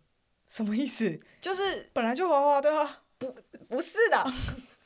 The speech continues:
Speaker 2: <laughs> 里面不，嗯，
Speaker 1: 多一层润滑液。
Speaker 2: 对，应该是说那个，因为你的手上面是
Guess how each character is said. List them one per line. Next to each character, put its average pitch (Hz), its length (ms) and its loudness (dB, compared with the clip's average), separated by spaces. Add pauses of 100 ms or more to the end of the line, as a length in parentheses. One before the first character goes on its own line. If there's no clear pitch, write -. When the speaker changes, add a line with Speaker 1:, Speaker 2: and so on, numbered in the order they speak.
(140)
Speaker 2:
<laughs> - 720 -20
里 226 160 -8
面 320 300 -4
不， 254 80 6 (480)
嗯， 196 580 -6 (600)
Speaker 1:
多 285 200 4
一 311 80 -2
层 190 480 0
润 220 160 0
滑 165 180 -6
液。 170 220 -10 (140)
Speaker 2:
对， 175 560 0
应 311 80 -8
该 359 120 2
是 359 120 -6
说 339 180 -4
那 320 140 -2
个， 226 240 -2
因 - 100 -8
为 330 80 -4
你 240 60 -4
的 190 80 -2
手 160 320 -6
上 226 180 -4
面 226 240 -4
是 196 260 -12